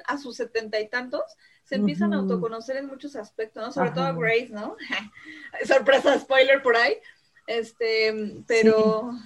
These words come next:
Speaker 1: pero sí, ¿no? O sea, es, es, es un proceso bien bonito de ver, ¿no?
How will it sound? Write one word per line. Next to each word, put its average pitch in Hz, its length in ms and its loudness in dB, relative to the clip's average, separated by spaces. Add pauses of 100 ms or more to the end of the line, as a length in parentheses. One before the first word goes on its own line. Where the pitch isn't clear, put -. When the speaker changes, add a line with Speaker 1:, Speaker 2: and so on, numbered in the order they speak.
(280)
Speaker 1:
pero 220 200 -2
sí, 285 220 -4
¿no? 240 240 -4
O 285 80 -6
sea, 220 140 -4
es, 214 160 -8 (680)
es, 285 240 -14
es 285 140 -2
un 330 80 0
proceso 311 340 0
bien 302 160 4
bonito 285 380 2
de 226 120 2
ver, 220 220 0
¿no? 202 260 -12